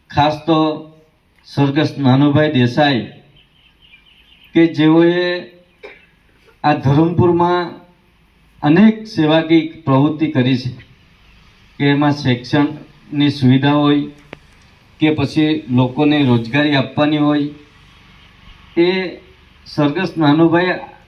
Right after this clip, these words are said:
આ જ કેમ્પસમાં રહેતા હતા. અને એ એવા દિવસોમાં એમણે આખું આદિવાસી લોકો સાથેનું સમર્પિત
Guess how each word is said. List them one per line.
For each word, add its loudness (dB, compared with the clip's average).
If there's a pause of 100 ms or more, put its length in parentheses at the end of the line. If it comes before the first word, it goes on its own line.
આ 2
જ -6
કેમ્પસમાં -2
રહેતા 0
હતા. -8 (1600)
અને 2 (1500)
એ 6 (640)
એવા 4
દિવસોમાં 2
એમણે 2
આખું 0
આદિવાસી 2
લોકો -2
સાથેનું -2
સમર્પિત 2